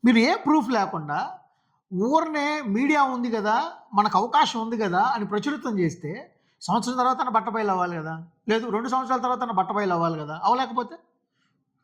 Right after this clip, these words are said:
ఇప్పుడు మీరు మన కాగ్ ఇచ్చిన నివేదిక చూడండి, రాబడి లేదు, రెవెన్యూ జనరేషన్ లేదు, ఆరు వేల ఏడు వందల ఐదు కోట్లు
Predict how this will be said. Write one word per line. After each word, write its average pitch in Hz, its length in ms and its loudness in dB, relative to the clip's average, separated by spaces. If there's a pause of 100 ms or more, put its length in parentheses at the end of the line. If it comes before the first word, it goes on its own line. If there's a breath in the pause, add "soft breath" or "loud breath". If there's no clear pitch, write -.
ఇప్పుడు 214 220 6
మీరు 269 220 -2
మన 220 180 4
కాగ్ 254 320 2
ఇచ్చిన 233 180 -6
నివేదిక 220 380 -2
చూడండి, 139 340 -6 (680)
రాబడి 214 340 4
లేదు, 185 520 -4 (340)
రెవెన్యూ 302 380 0
జనరేషన్ 285 500 0
లేదు, 147 320 -2 (540)
ఆరు 226 320 8
వేల 233 300 -2
ఏడు 220 300 0
వందల 208 300 -2
ఐదు 185 200 -2
కోట్లు 208 720 -2